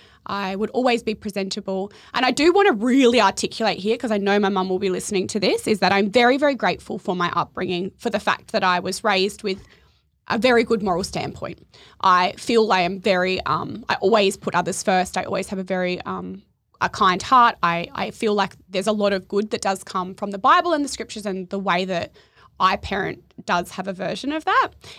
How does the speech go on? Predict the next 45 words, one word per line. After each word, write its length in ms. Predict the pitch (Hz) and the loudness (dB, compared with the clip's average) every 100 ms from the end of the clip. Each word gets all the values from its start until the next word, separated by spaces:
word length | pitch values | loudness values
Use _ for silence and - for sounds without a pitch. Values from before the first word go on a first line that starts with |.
| _ | _
It's 200 | 214 208 | -2 0
more 240 | 240 214 | 2 2
for 140 | 220 226 | 2 -2
me 180 | 214 190 | -2 -2
the 100 | 190 | -2
fact 320 | 190 - - | -4 -4 -6
that 100 | 185 | -2
I 180 | 175 175 - - | -2 -2 -8 -4
don't 300 | 185 180 - | -2 -2 -4
ever 160 | 170 180 | -4 -4
wanna 200 | 170 175 | -4 -4
live 140 | 190 | -6
in 120 | - | -10
fear. 360 | 190 - 151 311 494 - _ _ _ - | -12 -6 -2 0 0 -6 _ _ _ -4
And 320 | 208 202 214 - - | -2 -2 -4 -4 2
every 300 | 233 220 233 | 2 2 0
decision 440 | 214 220 202 196 | -2 -4 -6 -6
that 100 | 196 | -4
I 140 | 202 | -4
made 500 | 196 202 196 165 170 - | -4 -4 -4 -6 -8 -2
up 120 | 269 | 0
until, 360 | 302 285 254 208 | 2 0 0 0
like, 200 | 202 202 | -2 0
I 100 | 214 | 0
even 180 | 202 208 | 0 -2
say 180 | 202 175 | -2 -2
now, 360 | 180 269 285 | 2 4 6
like, 200 | 202 208 - - | 4 0 -4 0
I 100 | 254 | 0
fall 180 | 269 233 | 2 -2
asleep 340 | - 208 233 | 0 0 0
at 80 | - | -4
night 460 | 196 208 269 - - _ _ _ _ | -2 0 0 -4 -10 _ _ _ _
and 120 | 233 | -2
it's 140 | 208 202 | 0 0
that 180 | 214 - | -2 -2
constant 520 | - 202 - 254 - | -2 -2 0 -6 0
battle. 240 | 202 180 | 2 2
And 100 | 214 | 2
I'm 80 | 190 | 0
thirty-three 480 | - 233 190 175 220 | 0 0 -2 -4 -4
and 80 | 190 | -2
I 40 | |
haven't 260 | 202 214 - | -4 -6 -6
been, 360 | 196 196 196 | -6 -6 -8